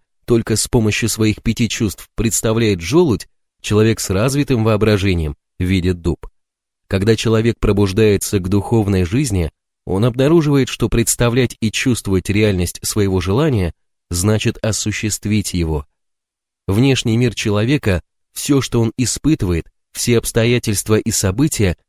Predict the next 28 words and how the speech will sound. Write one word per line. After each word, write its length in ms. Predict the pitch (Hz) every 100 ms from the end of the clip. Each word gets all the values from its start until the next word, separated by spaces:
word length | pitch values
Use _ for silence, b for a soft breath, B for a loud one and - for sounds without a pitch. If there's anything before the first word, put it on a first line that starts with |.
| _ -
являются 480 | 87 107 139 - 123
проявлением 760 | - 113 104 120 143 135 113 - _
его 220 | 95 113
ментальных 560 | 143 151 175 160 151 -
образов. 520 | 120 85 82 73 - _ _ _ _ _
Когда 340 | - 95 117 131
человек 460 | 139 131 135 135
осознаёт 580 | 117 123 113 120 127 120
свой 300 | - 110 107
внутренний 680 | 95 120 127 110 101 98 90
причинный 680 | - 104 - - 101 92 90
мир 260 | 104 101
воображения 880 | 85 87 85 92 87 117 143 98 82 _ _ -
и 140 | 113
внешний 500 | 120 131 101 - 95
мир 180 | 95 85
следствий, 600 | - 131 147 - 95 76 _ _ -
он 220 | 113 156
начинает 500 | 160 170 151 143 -
приводить 460 | 131 113 98 95 -
свои 220 | 107 101
желания 560 | 92 92 85 85 85 - -
к 80 | -
реализации. 800 | 92 87 85 85 - - - - _ _ _ _ _ _ _ _ _ _ _ _ _ _ -
Как 340 | 135 165 -
осуществилась 920 | 147 - 127 127 117 117 117 98 -
его 220 | 95 87 85
мечта 540 | 85 - - 104